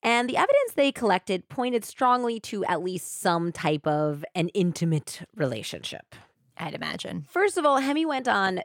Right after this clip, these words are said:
Speaker 1: just about every business trip that Andrea went on, even lying to his wife about one trip that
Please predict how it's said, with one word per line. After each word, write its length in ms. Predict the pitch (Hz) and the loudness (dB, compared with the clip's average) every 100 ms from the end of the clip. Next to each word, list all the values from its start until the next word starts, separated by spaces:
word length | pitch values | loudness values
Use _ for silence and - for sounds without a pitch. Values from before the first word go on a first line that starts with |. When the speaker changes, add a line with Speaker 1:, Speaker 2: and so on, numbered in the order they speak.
| - | -8
Speaker 1:
just 340 | 185 185 185 | 0 0 0
about 320 | 196 175 165 - _ - | 2 4 2 -2 _ 2
every 460 | 180 151 151 165 | 2 2 0 0
business 460 | 165 156 151 151 143 | 2 0 0 -4 -6
trip 300 | - 151 147 | -4 -4 0
that 140 | 160 | -2
Andrea 360 | - 143 143 147 | 0 -4 -2 -4
went 160 | 151 - | -4 -8
on, 280 | - 156 - - | -12 -14 -16 -4
even 500 | 233 247 247 269 262 | 0 2 2 0 0
lying 600 | 202 185 170 190 196 196 | 0 4 4 4 0 -2
to 120 | - | -2
his 180 | 175 151 | -2 -2
wife 600 | 143 147 160 233 - - _ | -2 2 2 0 -6 -20 _
about 420 | 185 180 170 170 | 2 4 4 2
one 220 | 175 185 | 0 -2
trip 220 | 208 226 - | -2 -4 -2
that 120 | - | -6